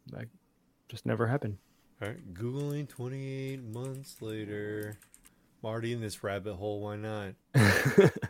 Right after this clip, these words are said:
Speaker 2: Uh, third film of the franchise. It shows up in I M D B.
Speaker 1: Yeah, I
Speaker 2: Uh,
Speaker 1: think it m-, must have been canceled 'cause it should have come out by now.
Speaker 2: Yeah, they don't. There's no cast list or anything. It just said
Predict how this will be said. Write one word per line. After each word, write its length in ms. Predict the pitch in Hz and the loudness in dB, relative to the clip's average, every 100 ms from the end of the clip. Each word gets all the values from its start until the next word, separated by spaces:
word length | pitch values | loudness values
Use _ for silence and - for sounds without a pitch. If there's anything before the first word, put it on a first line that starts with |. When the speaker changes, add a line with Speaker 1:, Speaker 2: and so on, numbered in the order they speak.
| - - - | -6 -8 -8
Speaker 2:
Uh, 360 | 117 120 120 120 - | -8 -10 -12 -14 -18
third 400 | - - 127 123 | -16 -6 -4 -4
film 340 | - 123 123 117 | -6 -4 -4 -4
of 200 | 110 95 | -6 -6
the 100 | 101 | -10
franchise. 1300 | - 123 123 120 - 123 123 120 120 117 117 120 - - | -8 -6 -4 -6 -4 -2 0 0 -2 -4 -6 -8 -12 -10
It 100 | 113 | -8
shows 360 | - 127 127 | -4 -4 -2
up 180 | 123 - | -6 -6
in 100 | 107 | -6
I 100 | 107 | -4
M 100 | 104 | -6
D 160 | 98 104 | -4 -4
B. 340 | 101 135 131 123 _ _ _ - _ _ _ _ | -4 -6 -8 -12 _ _ _ -20 _ _ _ _
Speaker 1:
Yeah, 220 | 127 120 | 8 8
I 40 | 127 | 6
Speaker 2:
Uh, 80 | - | 2
Speaker 1:
think 180 | 175 | 2
it 40 | 233 | 2
m-, 220 | - 113 - - | 2 -2 -6 2
must 240 | 127 202 | 4 4
have 60 | 156 | 4
been 120 | 110 | 0
canceled 400 | - 151 175 110 | 2 2 2 0
'cause 380 | 110 101 - - | -2 -4 -6 -2
it 120 | 127 123 | 0 4
should 180 | - | 4
have 140 | 147 - | 4 0
come 160 | 113 | 0
out 100 | 107 | 0
by 140 | 98 98 | 0 -2
now. 240 | 98 95 - _ _ _ _ _ _ _ | -2 -4 -8 _ _ _ _ _ _ _
Speaker 2:
Yeah, 160 | 92 87 | -8 -6
they 160 | 92 | -6
don't. 140 | 95 - _ _ _ - - _ - | -8 -10 _ _ _ -20 -20 _ -14
There's 140 | 104 | -8
no 120 | 98 - | -8 -8
cast 440 | - 107 98 - | -4 -2 -2 -4
list 240 | 110 95 101 | -6 -6 -8
or 40 | 95 | -8
anything. 460 | 98 - 104 104 - _ _ _ _ _ - | -8 -10 -10 -10 -12 _ _ _ _ _ -8
It 80 | 107 | -4
just 180 | 113 | -2
said 200 | - 104 | 0 -2